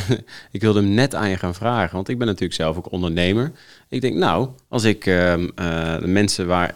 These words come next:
die ik heel hard nodig heb iedere week, als ik die ineens drie, vier weken kwijt ben, eh, maar daar plannen ze gewoon op. Of, eh,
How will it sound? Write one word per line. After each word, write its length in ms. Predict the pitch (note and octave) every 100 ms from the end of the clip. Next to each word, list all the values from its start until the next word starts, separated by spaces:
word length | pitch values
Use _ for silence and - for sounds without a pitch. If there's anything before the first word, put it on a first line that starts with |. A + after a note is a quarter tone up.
| F2
die 120 | F#2
ik 80 | F2
heel 220 | A#2+ A2+
hard 180 | G2 F#2+
nodig 320 | B2+ D3 -
heb 180 | G2 -
iedere 300 | G2+ F#2+ F2+
week, 380 | F2 E2+ E2 - - - -
als 140 | A2
ik 80 | G2+
die 100 | A2
ineens 280 | G#2 G2+ F#2
drie, 220 | G2 G2+
vier 220 | G2 F#2
weken 260 | F#2 F2+ E2+
kwijt 320 | - D#3 D3
ben, 320 | D#2 C#2 C#3+ - _
eh, 100 | - D2 A1 G1+
maar 260 | - - G#2+
daar 180 | G2+ -
plannen 320 | D3+ F3+ D#3
ze 120 | -
gewoon 420 | E2+ E2 D#2+ D#2+ -
op. 300 | - - -
Of, 300 | F#2 F2+ - -
eh, 380 | - - -